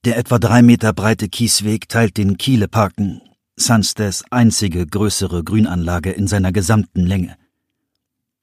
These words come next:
Unter den Einwohnern der kleinen Provinzstadt im Südosten Seelands heißt der Kieleparken ausnahmslos der Kitzler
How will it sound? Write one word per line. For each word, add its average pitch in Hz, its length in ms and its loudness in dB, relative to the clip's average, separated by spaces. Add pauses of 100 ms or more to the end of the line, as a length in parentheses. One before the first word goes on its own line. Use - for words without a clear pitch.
(120)
Unter 120 240 4
den 110 160 4
Einwohnern 123 600 4
der 110 120 -2
kleinen 117 400 2
Provinzstadt 120 720 -2
im 110 140 0
Südosten 107 680 -2
Seelands 107 560 -2 (460)
heißt 120 260 -2
der 107 80 -2
Kieleparken 107 720 -2
ausnahmslos 104 880 -2
der 95 140 -6
Kitzler - 560 -4